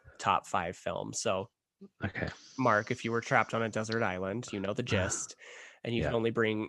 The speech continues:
Speaker 1: another five horror films with you, what films would you bring other than the ones that you've already said the first time I asked this question?
Speaker 2: Yeah, 'cause I can remember tho-, those five. Uh, I can't. So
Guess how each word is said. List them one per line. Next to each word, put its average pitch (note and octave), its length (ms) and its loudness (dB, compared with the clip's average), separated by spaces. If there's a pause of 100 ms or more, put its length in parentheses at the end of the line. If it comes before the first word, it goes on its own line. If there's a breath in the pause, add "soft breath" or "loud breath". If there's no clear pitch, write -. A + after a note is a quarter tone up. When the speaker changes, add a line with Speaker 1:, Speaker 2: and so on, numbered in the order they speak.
(140)
Speaker 1:
another D#3+ 420 10
five C3+ 380 8
horror A#2 260 4
films A2 380 0
with A2 180 -2
you, G#2 300 -2
what B2 220 4
films A2+ 380 0
would A2+ 120 -8
you A2 80 -4
bring F#2+ 440 -2 (140)
other C#3 180 6
than C3 180 2
the B2+ 80 4
ones A#2 260 2
that G2 80 -6
you've A2+ 140 -2
already A2 260 2
said G2+ 200 -2
the - 60 -10
first G2 300 -2
time F2+ 140 -4
I E2+ 40 -8
asked G2 220 -4
this A#2+ 100 -4
question? G#2+ 460 -2 (560 soft breath)
Speaker 2:
Yeah, F2+ 220 6
'cause - 300 4
I G2 160 6
can A#2 160 4
remember F#2 420 8
tho-, F2+ 340 6
those F2 240 4
five. D2 440 -2 (1040 loud breath)
Uh, F2+ 500 6 (260)
I G#2+ 120 6
can't. F2 440 6
So E2+ 500 6